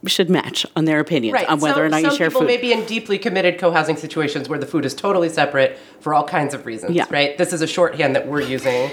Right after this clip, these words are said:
Speaker 1: <laughs> Exactly. I personally, all of my life partners, we have always believed in sharing food. It's one of my deeply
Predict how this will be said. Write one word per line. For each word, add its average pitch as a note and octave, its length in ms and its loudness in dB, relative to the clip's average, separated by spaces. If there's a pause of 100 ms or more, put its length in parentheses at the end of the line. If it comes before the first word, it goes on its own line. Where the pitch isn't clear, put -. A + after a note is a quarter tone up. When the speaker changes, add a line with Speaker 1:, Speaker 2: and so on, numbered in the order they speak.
Speaker 1:
<laughs> - 120 -20
Exactly. F3+ 640 2
I C4 200 2
personally, A3 580 0
all E3+ 220 2
of F#3+ 100 2
my E3 160 4
life C3+ 260 2
partners, B2+ 420 0
we B2+ 60 2
have A2+ 180 2
always B2+ 280 4
believed A#2 480 -2
in A2 340 -2
sharing B2+ 320 4
food. A2+ 400 2
It's - 160 -8
one B2 100 -2
of B2 120 -8
my C3 140 -2
deeply C#3+ 500 -2